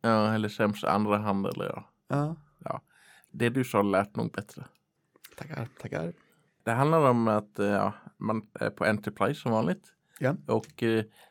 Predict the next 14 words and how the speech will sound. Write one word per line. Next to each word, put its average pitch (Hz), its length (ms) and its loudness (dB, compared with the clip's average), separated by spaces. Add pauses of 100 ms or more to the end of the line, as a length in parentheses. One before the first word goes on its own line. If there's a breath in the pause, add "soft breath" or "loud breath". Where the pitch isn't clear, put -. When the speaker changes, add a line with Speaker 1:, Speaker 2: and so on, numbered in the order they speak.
(100)
Speaker 1:
de 151 380 -2 (240)
träffar 131 240 -2
på 123 220 4
så - 160 -2
här 104 60 4
handelsskepp. 143 680 0 (760 soft breath)
Det, 76 160 0
det 104 120 0
här 110 140 2
handelsskeppet 113 760 0
hade 107 120 0
hämtat 107 360 0
upp - 140 -10
en - 160 -8